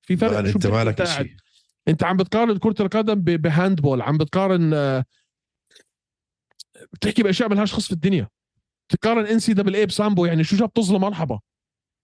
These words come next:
Speaker 1: شو جاب طز
Speaker 2: كم من
Speaker 1: لمرحبا؟
Speaker 2: إن سي إيه ديفيجن وان رسلرز نزلهم حبيب وهيمن عليهم؟
Speaker 1: ما بعرف.
Speaker 2: طيب.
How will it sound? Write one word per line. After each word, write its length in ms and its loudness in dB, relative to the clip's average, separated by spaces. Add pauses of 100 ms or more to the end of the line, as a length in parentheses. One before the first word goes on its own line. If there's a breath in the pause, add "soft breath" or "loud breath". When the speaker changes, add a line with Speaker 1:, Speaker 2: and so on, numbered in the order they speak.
(400)
Speaker 1:
شو 240 2
جاب 200 0
طز 200 0
Speaker 2:
كم 60 2
من 60 2
Speaker 1:
لمرحبا؟ 180 2
Speaker 2:
إن 60 2
سي 220 0
إيه 160 2
ديفيجن 480 0
وان 460 0
رسلرز 520 -2
نزلهم 340 0
حبيب 300 -2
وهيمن 520 -2
عليهم؟ 360 -2 (1120)
Speaker 1:
ما 80 2
بعرف. 300 -4 (2250)
Speaker 2:
طيب. 300 -4